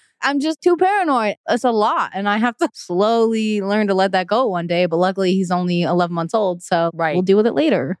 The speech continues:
Speaker 2: Right.
Speaker 1: But yeah, for sure, this story rocked me. I was like, "I don't trust sleepovers."
Speaker 2: Yeah, I have a hard time hearing stories of trauma to boys. When I hear about it with boys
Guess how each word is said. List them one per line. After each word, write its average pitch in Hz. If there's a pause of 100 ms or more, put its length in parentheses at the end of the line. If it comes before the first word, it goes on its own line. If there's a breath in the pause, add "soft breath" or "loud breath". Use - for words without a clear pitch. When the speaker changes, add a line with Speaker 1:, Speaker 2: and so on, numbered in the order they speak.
Speaker 2:
Right. 143
Speaker 1:
But 208
yeah, 202
for 202
sure, 254
this 214
story 196
rocked 247
me. 151
I 156
was 196
like, 202
"I 151
don't 240
trust 233
sleepovers." 165 (100)
Speaker 2:
Yeah, 196
I 196
have 226
a 240
hard 240
time 214
hearing 185
stories 175
of 160
trauma 160
to 160
boys. 151 (300 loud breath)
When 185
I 170
hear 240
about 220
it -
with 165 (120)
boys 190